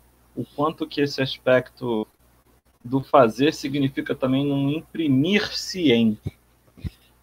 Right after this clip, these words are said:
seguindo aquela tese do lococentrismo do Hisayasu Nakagawa, né? O imprimir-se em. Mas isso é uma conversa pra daqui a pouco. <laughs> Obrigado.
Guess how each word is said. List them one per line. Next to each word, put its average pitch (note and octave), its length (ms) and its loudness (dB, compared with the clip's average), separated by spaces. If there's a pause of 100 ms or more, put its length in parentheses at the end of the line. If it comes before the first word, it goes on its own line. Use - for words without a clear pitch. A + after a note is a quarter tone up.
(160)
seguindo C3+ 440 -2
aquela C3+ 320 2
tese C3+ 340 0
do B2+ 140 -2
lococentrismo B2+ 920 -2
do A#2 180 -4
Hisayasu A#2+ 540 0
Nakagawa, A2+ 560 0
né? D#3+ 200 -2 (380)
O B2 60 -6
imprimir-se C#3+ 840 -2
em. G#2+ 220 -4
Mas C#3+ 180 -2
isso F#3 220 -6
é F#3+ 40 -2
uma F#3+ 80 -4
conversa D#3 440 -6
pra D3+ 140 -12
daqui C#3 260 -8
a C#3 60 -6
pouco. - 540 -8
<laughs> - 880 -2
Obrigado. C#3+ 800 2